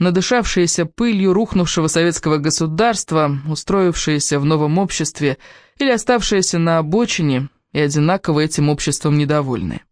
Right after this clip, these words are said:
Одни явно пришли, чтобы быть схваченными, притиснутыми, опрокинутыми, быть подчинёнными и вырываться для того лишь, чтобы снова затеять игру. Другие желали смять пластмассовых и камуфляжных,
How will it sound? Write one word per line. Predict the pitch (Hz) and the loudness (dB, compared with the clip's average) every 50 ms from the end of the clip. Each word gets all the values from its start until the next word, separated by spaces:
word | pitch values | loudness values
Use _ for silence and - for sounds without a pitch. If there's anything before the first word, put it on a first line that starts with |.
| _ _ _ _ _ _ _ _ _ - - - - - - - - - | _ _ _ _ _ _ _ _ _ -20 -20 -20 -20 -20 -20 -20 -20 -6
Одни | - - 190 202 269 330 339 302 | -2 0 2 2 2 2 2 2
явно | 262 277 302 285 262 262 | 2 2 2 2 2 2
пришли, | - - 247 240 - - 285 262 | 2 0 0 -2 0 0 -2 -2
чтобы | - - 226 202 202 | 0 0 0 2 2
быть | 180 180 202 - | 2 2 0 -2
схваченными, | - - - 190 202 202 196 - - 202 202 196 190 190 190 180 - _ | -2 -2 0 0 0 0 0 -2 -2 0 0 2 2 0 -2 -4 -6 _
притиснутыми, | - 185 185 175 - - 180 175 - - 175 170 - 180 170 165 | -2 -2 -2 -2 0 -2 -2 0 0 -2 -2 0 0 2 2 2
опрокинутыми, | 160 165 - 160 156 147 - - 165 160 156 147 - - 151 156 151 156 160 - _ _ _ _ _ _ _ _ _ _ _ | 2 2 2 0 0 0 0 0 0 0 2 0 0 0 0 0 0 -2 -4 -10 _ _ _ _ _ _ _ _ _ _ _
быть | - 147 147 147 143 - | -2 0 0 0 -2 -2
подчинёнными | - 160 156 - - 160 160 165 190 214 214 202 180 165 160 156 151 143 - - - - - - | -4 -6 -6 -2 -2 0 2 2 2 2 2 2 2 2 2 0 0 -2 -6 -12 -16 -18 -20 -4
и | _ 156 151 | _ 0 2
вырываться | 147 156 160 160 160 185 196 190 190 - - 165 151 147 143 - - - - _ | 2 2 2 2 2 2 0 0 -2 -2 0 0 0 0 -2 -4 -12 -20 -14 _
для | 151 156 165 156 | -2 0 0 2
того | - 165 165 170 185 190 | 2 0 2 2 2 2
лишь, | 170 156 147 - - - | 2 0 0 -2 -4 -6
чтобы | - - - 151 143 151 | -6 -2 -2 0 0 0
снова | 151 - 190 175 156 156 | 0 0 0 0 2 2
затеять | 147 160 156 - 180 165 160 - - | 2 0 0 2 0 0 0 0 0
игру. | 202 180 185 165 147 254 - - - _ _ _ _ _ _ _ _ _ _ _ _ | 0 2 2 2 2 0 -4 -6 -10 _ _ _ _ _ _ _ _ _ _ _ _
Другие | 175 196 247 277 247 311 320 277 247 | 0 2 2 2 2 2 2 2 2
желали | 214 226 240 262 269 247 220 220 | 2 2 2 2 2 2 2 0
смять | 208 - - 202 196 190 185 - - | 0 0 0 2 2 2 0 -4 -2
пластмассовых | - 170 170 165 - 180 180 180 175 - - 160 156 160 - - | 0 0 0 2 0 0 0 0 0 -2 -2 -2 -2 -2 0 -2
и | 151 143 | -4 -2
камуфляжных, | - 160 156 156 151 - 220 220 214 202 185 190 180 - - | 0 2 2 2 0 0 0 2 2 2 2 0 0 -2 -4